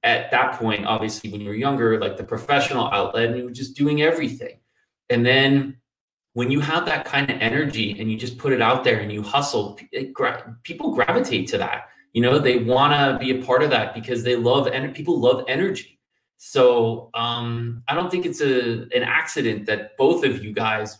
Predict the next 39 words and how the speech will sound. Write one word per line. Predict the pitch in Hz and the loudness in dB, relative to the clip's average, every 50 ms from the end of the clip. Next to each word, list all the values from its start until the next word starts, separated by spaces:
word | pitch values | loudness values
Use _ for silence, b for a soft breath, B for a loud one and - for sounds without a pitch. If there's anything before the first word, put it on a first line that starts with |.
| _ - | _ -10
you | 127 | -4
know, | 120 113 110 | -4 -2 -2
became | - 104 104 - - 123 120 | -4 -8 -14 -12 -6 -4 -4
so | 117 120 120 113 | -2 0 0 0
successful | 113 - - - - - 170 175 170 - - 127 117 113 113 110 | 0 0 -8 -10 -2 0 2 2 2 4 4 6 6 6 6 4
at | 117 | 2
what | 123 123 117 | 0 -2 -2
you | 117 113 | -4 -4
did, | 113 151 170 190 170 - | 2 4 4 6 4 4
because | - 113 107 - 117 113 113 113 | 0 -6 -10 -6 -4 -4 -4 -4
you | 107 113 | -6 -10
just, | 107 - - 117 117 117 - - _ _ _ _ _ _ _ _ _ _ _ - | -10 -6 -6 -4 -4 -6 -8 -14 _ _ _ _ _ _ _ _ _ _ _ -2
you | 120 | 2
weren't | 139 156 - | 2 2 4
gonna | - 160 151 139 | 4 2 0 2
take | - 151 139 123 | 0 -2 -2 2
no | 131 127 127 | 4 4 4
for | 123 - 127 | 4 2 0
an | 113 107 | 0 0
answer, | 104 104 104 - - 143 156 160 | 0 -2 -4 -4 -2 -2 -2 0
and | 147 131 | -2 -2
you | 120 | -2
just, | - 147 139 - - _ _ _ _ _ - | -4 -4 -6 -6 -10 _ _ _ _ _ -4
you | 147 185 190 | 0 2 2
had | 180 - 175 180 180 175 - | 2 2 0 0 0 0 -2
to. | - 165 139 113 - 135 131 - B B B B B - | -2 -2 -2 -2 -2 -4 -6 -8 B B B B B -4
There's, | - 143 139 135 | 0 2 2 2
you | 139 127 135 147 160 151 | 0 -4 -6 -6 -4 -2
didn't, | 175 220 175 147 | -2 -2 0 2
there | 170 180 | 4 6
was | 196 190 | 6 6
no | - 196 208 | 6 6 4
other | 202 190 180 | 6 4 4
option. | - - 156 190 190 - 170 143 | 4 2 2 0 0 -2 -2 0
You | 139 135 | 0 0
had | 131 143 147 151 - | 0 -2 -4 -4 -4
to | - | -6
do | 311 180 - - | -4 -2 -2 0
it. | - - - - | 0 0 -2 -6